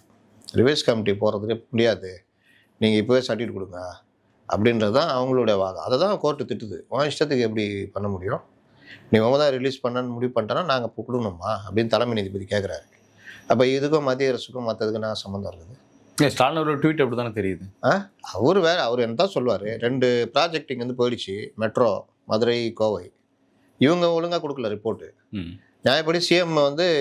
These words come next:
Speaker 1: இவங்க மேல தான் கோவப்படணும். கூப்பிட்டு ரெண்டு விடணும் செவுல்ல, "என்ன ப்ராஜெக்ட் ரிப்போர்ட் கொடுக்குற? கம்பெனி வச்சுக்கிறீங்க, டெண்டர் போடுறீங்க, நீங்க உங்களுக்கு கீழே இருக்கிறவர்கிட்ட டெண்டர் கரெக்டா போட்டு கொடு, நம்ம ஜெயிக்கணும்னு கொடுக்குறீங்க. எனக்கு என்னன்னு டெண்டர் போட்டு போயிடுச்சு டெண்டர், வேற ஒன்றும் எடுத்துட்டான்."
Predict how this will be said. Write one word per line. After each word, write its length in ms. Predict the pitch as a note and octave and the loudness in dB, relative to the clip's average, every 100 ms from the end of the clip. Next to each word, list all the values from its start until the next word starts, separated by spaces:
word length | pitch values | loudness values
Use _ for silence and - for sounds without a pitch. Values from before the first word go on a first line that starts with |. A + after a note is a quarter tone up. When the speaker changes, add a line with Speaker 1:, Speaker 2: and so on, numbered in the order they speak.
| C3 | 2
Speaker 1:
இவங்க 180 | C3+ E3 | 0 -2
மேல 160 | D#3+ D#3+ | -2 -2
தான் 160 | D#3 C3 | -2 -2
கோவப்படணும். 480 | B2 G#2 F#2+ E2+ _ _ _ _ _ - | -4 -4 -12 -18 _ _ _ _ _ -2
கூப்பிட்டு 280 | D3+ D#3+ C#3 | 0 2 0
ரெண்டு 160 | C#3 C3+ | 2 0
விடணும் 300 | C3+ D3 - | 2 0 0
செவுல்ல, 300 | A#2 A2+ G2+ - G#2+ | 0 0 -4 -10 -8
"என்ன 200 | C#3 G3 | -2 0
ப்ராஜெக்ட் 420 | E3+ C#3+ C#3+ B2+ | 2 2 2 -4
ரிப்போர்ட் 240 | A#2+ G#2+ G#2 | -4 -4 -4
கொடுக்குற? 240 | G2+ G#2+ - _ - - | -4 -6 -10 _ -20 -6
கம்பெனி 320 | - B2+ F#3+ F3+ | 0 2 2 2
வச்சுக்கிறீங்க, 460 | D#3+ C3+ A2+ G#2+ C3+ D3 - _ _ _ _ | 2 2 2 2 0 0 -8 _ _ _ _
டெண்டர் 300 | C#3+ E3 F3+ D3 | 2 4 0 2
போடுறீங்க, 360 | C3+ A2+ G#2+ B2 | 0 0 -2 -2
நீங்க 160 | C#3 | 0
உங்களுக்கு 260 | C3 B2+ D#3 | 0 0 0
கீழே 120 | E3+ | 0
இருக்கிறவர்கிட்ட 460 | D3 B2+ A#2+ A2+ C3+ | 2 0 0 -2 0
டெண்டர் 300 | C3+ C#3+ C#3+ | 0 0 -2
கரெக்டா 260 | C3 B2+ C3+ | -2 -2 -6
போட்டு 240 | C3 A#2+ | -6 -6
கொடு, 200 | B2 B2 | -2 0
நம்ம 200 | A#2 A2+ | 0 0
ஜெயிக்கணும்னு 480 | G#2 B2+ B2+ B2 A#2+ | 2 2 0 -4 -6
கொடுக்குறீங்க. 380 | A2 G2+ F2 - G#2 | -8 -6 -8 -10 -6
எனக்கு 280 | A2 A#2+ C#3+ | 0 2 2
என்னன்னு 260 | D3+ D#3 C#3+ | 2 0 0
டெண்டர் 340 | C3 C3 C3 | 0 -2 -4
போட்டு 220 | B2 A#2+ | -4 -4
போயிடுச்சு 400 | B2 C3 D3+ - - | 0 0 0 -4 -6
டெண்டர், 360 | G#2 G#2 F#2+ G2+ | -6 -4 -2 0
வேற 240 | A2+ B2 | 2 0
ஒன்றும் 180 | B2 B2+ | -4 -6
எடுத்துட்டான்." 420 | A#2+ A2 G2 | -6 -4 -2